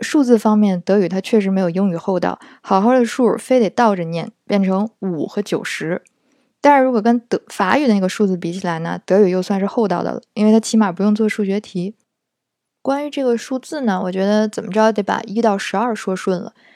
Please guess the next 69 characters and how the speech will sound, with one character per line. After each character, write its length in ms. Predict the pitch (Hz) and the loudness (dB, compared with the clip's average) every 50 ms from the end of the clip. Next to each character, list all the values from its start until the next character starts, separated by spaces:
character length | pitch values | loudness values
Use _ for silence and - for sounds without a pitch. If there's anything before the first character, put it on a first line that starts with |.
| _ _ - | _ _ -4
因 100 | 214 226 | -2 0
为 60 | 247 | 0
一 80 | 254 262 | 2 2
来 160 | 226 208 208 | 2 2 2
他 60 | 220 | 2
们 100 | 226 220 | 0 0
最 120 | - 226 | 0 -2
常 260 | 214 - - 190 185 190 | -2 -2 -4 -6 -4 -2
用， 220 | 220 240 214 202 _ _ _ _ _ _ | -2 -2 -2 -4 _ _ _ _ _ _
二 140 | - 247 247 | 2 4 4
来 180 | 233 214 190 190 | 4 4 2 2
呢， 120 | 190 196 | -2 -4
你 100 | 185 185 | -6 -6
会 220 | - - - 220 214 | -8 -4 -2 -2 -2
了 80 | 208 | 0
这 160 | 208 247 254 | 0 -2 -2
几 100 | 214 196 | -2 -2
个 120 | 175 160 175 | -6 -8 -10
数， 300 | - - - 190 180 196 _ | -10 -10 -10 -10 -12 -12 _
别 160 | - 170 185 | -8 -4 -2
的 140 | 196 226 226 | 0 -2 -2
数 260 | 220 - - 208 190 | -2 -2 -2 -2 -2
直 200 | 180 - - 180 | -2 -4 -6 -4
接 120 | 185 196 196 | -4 -2 -2
拿 180 | 190 185 185 | -2 -2 -2
来 140 | 190 190 202 | -2 -2 -2
做 100 | 202 202 | -4 -6
排 200 | 190 - - 185 | -8 -6 -8 -4
列 120 | 190 196 | -4 -4
组 140 | 190 - - | -4 -6 -12
合 200 | - - - - | -16 -14 -12 -6
就 120 | 185 208 208 | -2 -2 -2
行 180 | 202 - 185 | -2 -4 -10
了。 160 | 190 185 - _ _ _ _ _ _ _ _ _ _ _ _ _ _ | -12 -14 -16 _ _ _ _ _ _ _ _ _ _ _ _ _ _
数 200 | - - - 294 | -10 -4 -2 -2
字 160 | 277 - 294 285 | 0 0 -2 0
这 120 | 254 254 | 0 0
个 100 | 226 208 | -2 -2
东 180 | 214 226 233 233 | -2 -2 -2 -2
西， 80 | 214 214 | -2 0
因 100 | 214 214 | 0 0
为 80 | 208 | 0
它 160 | 208 208 220 | -2 -2 -2
没 100 | 202 196 | -2 -2
有 80 | 196 180 | -2 -4
办 220 | 180 - 190 180 | -4 -4 -4 -4
法 120 | 180 185 175 | -2 -4 -6
联 220 | 165 165 165 170 | -6 -6 -8 -6
想 200 | - 185 170 185 180 | -6 -8 -8 -8 -10
记 240 | - - 190 180 | -4 -4 -2 -2
忆， 80 | 170 165 | -2 -4
就 180 | - - 196 196 _ _ _ _ | -6 -8 -10 -10 _ _ _ _
只 120 | - - 170 | -8 -6 -4
能 200 | 160 - 175 202 | -2 -2 -2 -2
死 160 | 208 - 208 | -4 -4 -6
记 120 | 175 170 170 | -6 -4 -4
硬 200 | 175 170 165 165 | -4 -4 -4 -6
背。 200 | 170 175 - - _ _ _ _ - - _ _ _ _ _ - | -6 -8 -8 -10 _ _ _ _ -20 -20 _ _ _ _ _ -20
我 340 | - - - 208 208 214 233 | -10 0 4 6 8 8 8
比 100 | 233 240 | 6 4
较 100 | 226 214 | 2 2
推 160 | 214 - - 240 | 2 0 0 2
荐 120 | 240 233 | 2 2
的 60 | 214 | 2
办 240 | 202 208 220 208 196 | 2 2 0 0 0
法 140 | - 190 185 | -2 -4 -6
呢， 180 | 185 175 175 | -6 -6 -4
就 160 | 180 196 202 202 | -2 -2 -2 -2
是 320 | 190 - 196 190 190 | -2 -4 -4 -4 -4